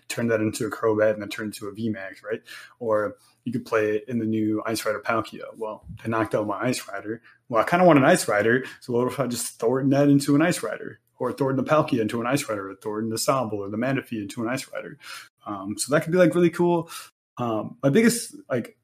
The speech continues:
uh, use for it that I had so far was, like, the Inteleon Charizard. Like, well, I'm gonna put Crobat in that deck. Like, I've been struggling with, like, hands. You use, like, Snorlax Gormodile, Snorlax dies, or the, they Marnie you, and you're like, "Well, my hand's, like,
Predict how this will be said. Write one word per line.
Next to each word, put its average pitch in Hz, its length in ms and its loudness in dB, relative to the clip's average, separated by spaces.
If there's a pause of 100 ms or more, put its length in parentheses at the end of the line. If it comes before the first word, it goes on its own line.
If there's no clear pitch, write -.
uh, 117 240 -4
use 147 220 4
for 185 220 0
it 180 80 -2
that 185 80 4
I 180 40 4
had 190 160 2
so 196 100 -2
far 180 220 4
was, 147 120 6
like, 139 160 4
the 135 140 8
Inteleon 127 360 4
Charizard. 147 580 -2 (240)
Like, 107 300 -8
well, 147 180 4
I'm 135 140 8
gonna 143 180 8
put - 220 0
Crobat 123 480 4
in 98 60 -6
that 98 160 -8
deck. - 320 -8 (260)
Like, 110 140 -2
I've 110 100 2
been 110 100 -2
struggling 117 380 0
with, 107 120 -4
like, 104 120 0
hands. 120 560 2
You 123 100 -6
use, 117 200 0
like, 98 140 -2
Snorlax 120 540 0
Gormodile, 123 580 4
Snorlax 110 460 -2
dies, 113 460 0
or 104 60 -2
the, 98 120 -6 (480)
they 117 140 0
Marnie 113 360 2
you, 117 200 2
and 113 100 2
you're 101 140 -2
like, 92 120 -16
"Well, 113 140 -2
my 107 100 -2
hand's, 117 420 -2
like, 101 200 -8